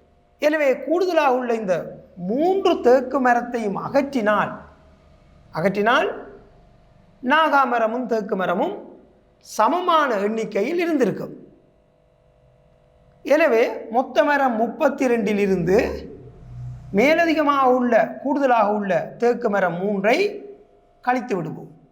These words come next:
கழித்துவிட இருபத்தொன்பது பெறப்படும்.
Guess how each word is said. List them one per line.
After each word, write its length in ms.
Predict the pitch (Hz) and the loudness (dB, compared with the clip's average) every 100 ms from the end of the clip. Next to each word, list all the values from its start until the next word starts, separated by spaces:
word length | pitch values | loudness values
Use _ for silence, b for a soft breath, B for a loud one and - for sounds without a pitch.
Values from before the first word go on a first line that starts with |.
| _ _ _ _ _ _ _ _ _ _ _ _ _ _ - | _ _ _ _ _ _ _ _ _ _ _ _ _ _ -2
கழித்துவிட 640 | 262 285 269 208 220 - 285 | -2 0 -2 0 0 -2 -6
இருபத்தொன்பது 840 | 233 302 285 - 196 165 165 208 | -2 0 0 0 -2 -2 -4 -2
பெறப்படும். 680 | 311 262 180 143 - - | 0 0 -2 -6 -10 -18